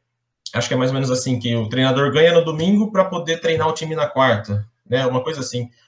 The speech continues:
Ou ganha na quarta pra treinar o time no domingo. Ou seja, ele compra, é, o, a continuidade dele no trabalho, né? Então, perdeu, tá tudo ruim, né? Ganhou, tá tudo bom.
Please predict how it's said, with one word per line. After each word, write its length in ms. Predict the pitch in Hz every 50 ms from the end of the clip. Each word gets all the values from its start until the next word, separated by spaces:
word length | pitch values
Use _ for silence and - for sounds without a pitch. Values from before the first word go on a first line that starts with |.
| _ _
Ou 160 | - 127 135 127
ganha 180 | 139 139 139
na 120 | 135 120 107
quarta 320 | 101 139 147 147 151 120
pra 120 | - 123
treinar 240 | 123 123 123 127 127
o 40 | 120
time 180 | - 127 127 123
no 100 | 123 120
domingo. 520 | 123 110 113 147 160 143 117 110 104 107 - _ _ _ _
Ou 80 | - 143
seja, 240 | - 156 139 131 143
ele 140 | 147 151
compra, 680 | - - - 175 196 208 214 208 208 185 170 - - - - _ _ _ _ _ _ 117
é, 680 | 127 127 127 127 123 123 120 117 113 110 107 101 101 107 - _ _ _ _ _ _ _
o, 460 | - 131 127 127 120 120 113 110 107 107
a 60 | 120
continuidade 640 | - - 135 170 170 190 175 170 143 185 214 226 202
dele 240 | 156 156 160 156 147
no 80 | 143
trabalho, 460 | 139 - 139 127 113 117 107 101 98 101
né? 160 | 117 123 123
Então, 280 | 110 - 117 120 120 - - - _ _ _
perdeu, 480 | - 170 175 170 165 170 185 208 214 214
tá 100 | 226 196
tudo 280 | 196 208 196 185 202 170
ruim, 340 | 185 175 143 123 107 98
né? 300 | 107 123 139 170 170 170 - - -
Ganhou, 460 | 117 139 143 139 143 160 165 160 -
tá 120 | - 190 170
tudo 200 | 170 165 170 160
bom. 320 | 131 117 104 95 - -